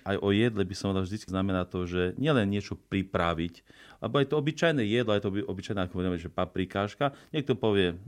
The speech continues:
"No čo tam taká paprikáška, alebo taká tu slanina ovarená a popaprikovaná", však to, každý si to robí, ale ono niekedy, jak sa hovorí, že taký som videl taký nápis, jak cestou vie, asi zo Sečovie do Michalovec, že mäso s príbehom. Čiže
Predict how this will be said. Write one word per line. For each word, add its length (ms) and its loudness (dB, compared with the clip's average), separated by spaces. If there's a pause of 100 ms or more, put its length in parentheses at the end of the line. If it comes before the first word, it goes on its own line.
"No 80 -4
čo 160 -8
tam 160 -8
taká 320 -12
paprikáška, 720 -4
alebo 320 0
taká 240 -6
tu 240 -10
slanina 480 -2
ovarená 560 -2 (320)
a 400 0
popaprikovaná", 640 -2
však 160 -8
to, 160 -6
každý 400 4
si 160 -10
to 160 -4
robí, 240 0
ale 240 -2 (480)
ono 480 2
niekedy, 560 2 (160)
jak 160 -12
sa 80 -2
hovorí, 160 2
že 240 0 (320)
taký 160 -10
som 160 -6
videl 160 0
taký 240 -2
nápis, 640 2
jak 240 -2
cestou 400 -2
vie, 240 4
asi 240 -4
zo 80 -8
Sečovie 560 -2 (160)
do 160 -6
Michalovec, 560 -2
že 240 -2 (240)
mäso 320 0
s 80 -10
príbehom. 560 -2
Čiže 320 -2